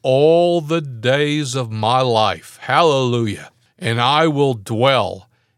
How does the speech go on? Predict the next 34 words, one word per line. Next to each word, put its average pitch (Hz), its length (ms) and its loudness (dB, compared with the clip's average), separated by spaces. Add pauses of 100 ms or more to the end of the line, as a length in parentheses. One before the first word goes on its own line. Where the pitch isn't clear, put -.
(140)
in 120 300 -2
the 98 200 -2
house 139 680 -2
of 117 180 -6
the 107 120 -2
Lord 120 680 -2 (160)
forever." 107 920 0 (140)
Now, 110 240 -6
folks, - 720 -4 (200)
here 160 400 -2
is 175 120 -2
a 220 80 -4
passage - 800 -6 (440)
that 135 240 0
teaches 170 520 -2
us 147 300 -4
that 104 360 -6
God, 131 600 -2 (400)
that 127 160 4
his 131 220 2
goodness, 151 720 -2
his 107 220 -4
mercy 147 760 -2
is 120 180 -4
going 135 460 -2
to 117 260 -8
follow 135 800 -2
us 95 300 -6
all 123 280 -2
the 123 100 -4
days 113 400 -4
of 107 140 -10
our 104 140 -2
life. 98 600 -6